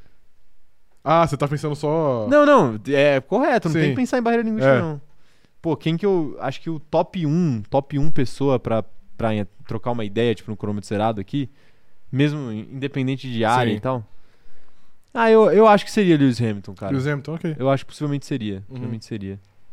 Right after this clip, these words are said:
Speaker 1: É porque eu, eu acho que, assim, eu vou ter que criticar aqui a sua <laughs> escolha, tá bom?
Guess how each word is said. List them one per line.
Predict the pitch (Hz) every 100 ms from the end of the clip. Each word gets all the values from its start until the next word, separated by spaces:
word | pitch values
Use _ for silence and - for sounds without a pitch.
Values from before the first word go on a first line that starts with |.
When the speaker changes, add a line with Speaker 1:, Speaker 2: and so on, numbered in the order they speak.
| - - - - -
Speaker 1:
É | 208
porque | 262 -
eu, | 233 220 214 - -
eu | 196 214
acho | 208
que, | 214 208 - - - -
assim, | 170 - 104 107 139
eu | 160
vou | 185
ter | 202
que | 247
criticar | - 208
aqui | 185
a | 190
sua | 220
<laughs> |
escolha, | - - 151 147
tá | 147
bom? | 139 151